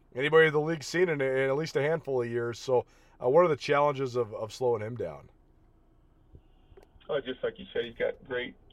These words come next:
Speaker 2: catch radius. He can catch the ball, you know, kinda anywhere. Uh, runs good routes,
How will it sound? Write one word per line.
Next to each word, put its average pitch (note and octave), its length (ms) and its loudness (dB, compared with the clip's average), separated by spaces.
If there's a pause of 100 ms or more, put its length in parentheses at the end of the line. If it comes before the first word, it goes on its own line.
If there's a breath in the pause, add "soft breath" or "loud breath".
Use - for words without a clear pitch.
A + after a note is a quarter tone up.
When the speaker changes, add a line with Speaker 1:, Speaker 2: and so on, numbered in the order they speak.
Speaker 2:
catch B2 240 -2
radius. A#2+ 480 -6
He - 100 -10
can - 120 -20
catch - 200 -8
the - 60 -20
ball, A#2 380 2 (460 soft breath)
you A#2+ 80 -10
know, A#2 120 -4
kinda A#2+ 240 -2
anywhere. A#2 580 -4 (500 soft breath)
Uh, A#2 140 -6
runs A#2 340 -6
good B2 160 -8
routes, A#2 400 -2